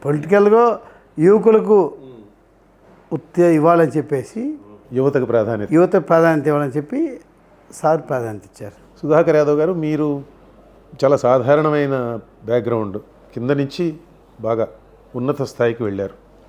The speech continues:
Speaker 2: ఏమిటి మీ విజయ రహస్యం?
Speaker 1: మేము బిజినెస్ పీపుల్స్, బిజినెస్ కష్టాన్ని నమ్ముకొని పైకి వచ్చిన వాళ్ళం.
Speaker 2: ఓకే. మ్మ్.
Speaker 1: ఆ కష్టంలోనే ఫలితం ఉంటుంది.
Speaker 2: మ్మ్.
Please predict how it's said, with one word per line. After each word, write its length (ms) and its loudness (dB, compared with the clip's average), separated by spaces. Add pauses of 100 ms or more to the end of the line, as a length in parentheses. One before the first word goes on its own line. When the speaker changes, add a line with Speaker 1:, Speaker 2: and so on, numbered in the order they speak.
(1000)
Speaker 2:
ఏమిటి 420 -2
మీ 100 -6
విజయ 280 -2
రహస్యం? 380 -6 (720)
Speaker 1:
మేము 200 -2
బిజినెస్ 480 -2
పీపుల్స్, 360 -4
బిజినెస్ 360 -2 (340)
కష్టాన్ని 560 2
నమ్ముకొని 420 4
పైకి 280 0
వచ్చిన 220 -10
వాళ్ళం. 220 -14 (220)
Speaker 2:
ఓకే. 240 -10 (340)
మ్మ్. 160 -12 (240)
Speaker 1:
ఆ 80 2
కష్టంలోనే 720 2
ఫలితం 300 2
ఉంటుంది. 400 -10 (240)
Speaker 2:
మ్మ్. 140 -20